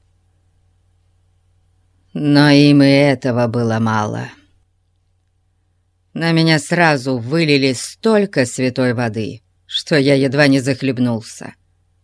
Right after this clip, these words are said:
Вслед за тем... Поэтому, когда меня полуголого, наглотавшегося воды, вызвали к епископу, который ожидал в церкви,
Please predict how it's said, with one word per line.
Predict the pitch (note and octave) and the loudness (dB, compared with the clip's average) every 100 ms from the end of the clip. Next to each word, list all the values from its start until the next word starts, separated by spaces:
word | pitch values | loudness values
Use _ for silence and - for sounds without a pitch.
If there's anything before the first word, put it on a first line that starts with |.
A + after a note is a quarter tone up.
| _ _ _ _ _ _ _ _ _ | _ _ _ _ _ _ _ _ _
Вслед | - - - A3 G#3 C#3 | -18 -12 -6 -2 -2 0
за | D#3+ D#3+ | 2 2
тем... | - - G3+ F#3 C3+ A2+ G#2+ _ _ _ _ _ _ _ _ _ _ _ _ _ _ _ _ _ _ _ _ _ _ _ _ _ _ _ _ _ _ _ _ _ _ _ - | 0 0 4 4 2 0 -8 _ _ _ _ _ _ _ _ _ _ _ _ _ _ _ _ _ _ _ _ _ _ _ _ _ _ _ _ _ _ _ _ _ _ _ -10
Поэтому, | - B2 B2+ A#2+ B2+ A#2+ A#2 A#2 | -6 -4 -4 -2 -2 0 -2 -2
когда | B2+ A#2 C3 B2+ | -4 -2 0 2
меня | B2+ B2+ A#2+ | 4 2 0
полуголого, | A#2 - C3+ C3 A#2 A2+ C#3 D3 B2+ A2+ G#2 - B2+ _ _ _ _ _ _ _ - | -4 -2 0 2 -2 0 2 2 0 -4 -8 -12 -14 _ _ _ _ _ _ _ -16
наглотавшегося | C#3 D#3+ D#3+ E3+ F3 G#3 F#3 - - C3 C3 - B2+ | -4 0 2 0 0 -2 -4 -4 -2 -2 -2 -2 0
воды, | B2+ B2+ D3 F#3 C3+ - _ _ _ _ _ _ _ _ _ | 0 0 -2 -2 -4 -10 _ _ _ _ _ _ _ _ _
вызвали | - B2 C#3 D#3 A#2 A#2+ A2 A2 | -10 -2 2 2 0 -4 -4 -4
к | - | -4
епископу, | B2+ A#2 C#3 F3+ - - A#2+ A2 G2+ G#2 | -4 -2 -2 -2 -4 -8 -10 -8 -10 -8
который | A2+ B2 B2 B2 | -6 -4 -2 -2
ожидал | A#2+ B2+ C3 A#2+ | -2 -2 0 -2
в | - | -6
церкви, | - D3 B2+ A#2 - A2 G2+ | -4 -2 -2 -4 -14 -14 -14